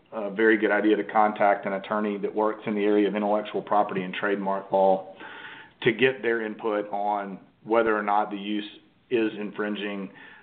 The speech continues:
on, you know, their registered trademark, and then really what can be done about it. Because of the collaborative nature of this industry, my general advice is to have the brewery reach out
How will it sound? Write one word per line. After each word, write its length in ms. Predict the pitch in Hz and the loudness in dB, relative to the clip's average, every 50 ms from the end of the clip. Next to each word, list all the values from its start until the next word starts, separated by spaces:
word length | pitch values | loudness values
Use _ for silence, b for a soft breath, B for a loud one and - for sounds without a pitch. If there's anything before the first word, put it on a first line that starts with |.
| B B - | B B -4
on, 500 | 107 104 104 104 101 101 98 95 92 - - - _ | 0 4 6 6 6 4 2 -2 -4 -6 -10 -16 _
you 120 | - 117 107 | -4 -2 -2
know, 120 | 101 98 | -2 0
their 180 | 98 110 107 107 | 2 4 4 4
registered 480 | 101 101 104 104 101 - - 107 98 | 4 2 2 0 -2 -2 -4 -4 -4
trademark, 500 | - - 107 104 101 101 101 104 107 104 | -2 0 0 0 2 4 4 4 4 4
and 100 | 113 98 | 0 -2
then 100 | 98 98 101 | -4 -2 0
really 260 | 104 107 107 110 107 | 2 4 4 4 4
what 260 | 98 101 113 113 - | 6 4 4 4 2
can 140 | - 110 95 | 0 -6 -6
be 100 | 92 95 | -6 -6
done 260 | 90 92 101 104 104 | -6 -4 -2 -2 -2
about 320 | 98 92 95 95 98 101 98 | -2 0 2 4 4 4 2
it. 140 | 98 95 - B B B B B B B B B - 127 | 0 -4 -8 B B B B B B B B B -6 -4
Because 300 | 117 123 117 143 147 151 | -2 0 2 4 4 4
of 60 | 143 127 | 4 0
the 60 | 127 | -2
collaborative 500 | 123 107 110 117 117 117 113 113 104 95 | -2 2 4 6 6 6 4 2 -2 -4
nature 440 | 110 110 113 117 - - 107 107 101 | -2 -2 -2 -2 -2 -4 -4 -4 -6
of 100 | 98 95 | -6 -6
this 140 | 101 95 - 110 117 | -8 -10 -8 -6 -6
industry, 600 | 135 131 117 101 - - 104 104 101 98 95 92 B B B B B B | -6 -4 -6 -8 -8 -8 -6 -6 -6 -8 -8 -12 B B B B B B
my 220 | 107 117 127 131 127 | 0 4 4 4 4
general 380 | 120 117 110 110 110 107 104 | 0 -4 -6 -6 -8 -8 -8
advice 420 | 101 95 98 104 104 107 107 110 107 - - - - - - - 123 | -8 -4 -2 0 0 0 0 -4 -6 -10 -12 -16 -16 -18 -12 -8 -6
is 340 | 113 110 107 110 107 107 107 - - - - - | -4 -2 -2 -2 -4 -4 -6 -10 -16 -20 -20 -14
to 80 | - 95 | -12 -6
have 400 | - 110 110 110 113 107 - - | -2 0 2 4 4 2 0 -4
the 60 | 110 95 | -12 -10
brewery 540 | 95 107 110 113 120 117 110 110 107 104 | -6 -4 -2 -2 0 0 -2 -2 -2 -4
reach 320 | 98 101 107 110 107 - - | -4 -4 -4 -4 -4 -4 0
out 340 | 110 110 110 107 107 - - | 2 2 4 2 2 0 -4